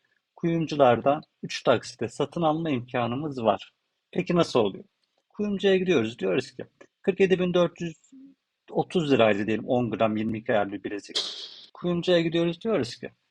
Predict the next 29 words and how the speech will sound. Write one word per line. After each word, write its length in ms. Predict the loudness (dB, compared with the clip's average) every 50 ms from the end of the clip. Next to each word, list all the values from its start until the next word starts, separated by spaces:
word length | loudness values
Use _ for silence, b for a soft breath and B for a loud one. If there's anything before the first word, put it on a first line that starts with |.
| _ _ _ _ -2
biz 160 | 0 0 2
bir 80 | 4 4
bilezik 340 | 6 4 4 2 2 2 4
almak 320 | 4 4 2 -2 -6 -8
istiyoruz. 420 | -10 -8 -6 -4 -4 -4 -6 -10 -8
On 280 | -2 0 2 2 2 2
gram 260 | 2 2 2 2 2
yirmi 240 | 0 0 0 -2 -4
iki 240 | -6 -2 0 0
ayar. 260 | 2 2 2 0 -2 -4 _ _ _ _ _ _ -14 -10
E, 80 | -8
en 440 | -8 -8 -8 -8 0 2 2 4 4
ucuz 340 | 2 0 -2 -6 -6 -4 -4
işçilik, 400 | -4 -4 -6 -6 -6 -6 -6 -8 -12 _ _ _ -10
işçiliksiz 1160 | -8 -6 -6 -6 -6 -4 -2 -2 -2 -2 -2 -4 -8 -12 -14 -6 -6 -6 -6 -6 -10 -14 -4 0
yatırım 360 | 0 0 2 0 0 0 0
amaçlı 400 | 2 2 0 -2 -2 -4 -2 -2
bir 180 | -2 0 4
bilezik 300 | 4 4 4 4 2 -2
almak 300 | -2 -2 -2 -4 -8 -10
istiyoruz. 420 | -12 -14 _ -18 -16 -16 -16 -20 _ _ _ _ _ _
Kırk 220 | -6 -4 -2 2
yedi 180 | 2 2 2 2
bin 140 | 2 4 4
dört 180 | 4 2 2
yüz 100 | 0 -2
otuz 300 | -2 -2 0 -2 -6 -6
lira 180 | -6 -8 -8 -10
diyor. 200 | -10 -18 -18